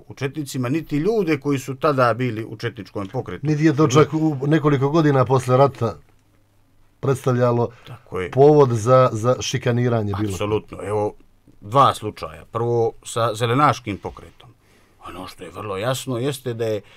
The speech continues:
Speaker 1: četrdeset četvrte godine, mada i, i ranije, masovno su borci zelenaškog pokreta prelazili u redove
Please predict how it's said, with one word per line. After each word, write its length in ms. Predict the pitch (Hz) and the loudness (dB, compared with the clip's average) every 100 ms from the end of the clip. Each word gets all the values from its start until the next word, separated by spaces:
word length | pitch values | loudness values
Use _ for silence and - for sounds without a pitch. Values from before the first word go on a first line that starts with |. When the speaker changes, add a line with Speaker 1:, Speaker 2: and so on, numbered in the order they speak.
| _ _ | _ _
Speaker 1:
četrdeset 720 | - 95 110 143 117 107 101 | -12 -8 -4 -4 -4 -8 -8
četvrte 440 | 107 98 135 117 104 | -10 -8 -8 -6 -4
godine, 380 | 107 90 85 82 | -4 -6 -10 -2
mada 300 | 135 147 143 | -2 2 0
i, 140 | 143 | 0
i 280 | 147 147 143 | -2 -4 0
ranije, 420 | 143 139 107 82 - - - _ | 2 2 0 -4 -12 -20 -20 _
masovno 600 | 151 226 214 - 143 127 | 4 4 4 0 0 0
su 260 | 113 127 123 - _ | -4 -8 -10 -12 _
borci 580 | 110 156 180 127 - 110 | -2 2 4 2 -4 -10
zelenaškog 640 | 104 117 147 165 131 117 113 | -6 -4 0 0 -2 -8 -6
pokreta 440 | 170 170 156 156 | -6 -4 -6 -6
prelazili 560 | 139 147 175 143 147 143 | -6 0 0 0 -2 0
u 60 | |
redove 420 | 165 156 156 147 | 0 0 0 0